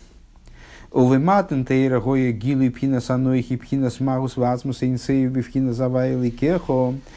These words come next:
Что же происходило при даровании Торы? «Анойхи авая элейкехо». Происходило раскрытие вот этого аспекта анойхи, то есть,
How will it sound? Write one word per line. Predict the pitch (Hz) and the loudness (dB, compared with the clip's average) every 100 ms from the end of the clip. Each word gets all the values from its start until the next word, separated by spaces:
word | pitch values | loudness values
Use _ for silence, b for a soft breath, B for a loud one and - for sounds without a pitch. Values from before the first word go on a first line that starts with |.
| B B | B B
Что | - 170 165 | 2 4 4
же | 160 | 2
происходило | 139 123 - 127 156 120 | 0 0 0 2 2 2
при | 117 143 | 2 2
даровании | 131 120 123 131 117 101 | 4 4 4 2 0 -2
Торы? | 92 90 92 123 - - - | -2 -2 0 -2 -6 -12 -2
«Анойхи | 127 135 139 127 120 139 135 - | 2 4 4 4 2 -4 -4 -6
авая | - 120 123 120 120 120 | -4 0 4 4 4 2
элейкехо». | 117 113 127 117 117 131 - b b b b b - | 2 0 0 0 0 -8 -12 b b b b b 0
Происходило | 127 123 - 135 190 180 127 | 4 4 4 2 4 4 4
раскрытие | 117 - 175 139 107 104 | 4 2 0 2 0 0
вот | 113 | 0
этого | 135 123 | 0 2
аспекта | 117 - 131 - 135 156 | 0 0 -2 0 0 2
анойхи, | 202 262 214 - 95 - - - - | 2 2 0 -2 -8 -12 -20 -20 -8
то | - 135 | 2 4
есть, | 101 80 - | 4 2 -8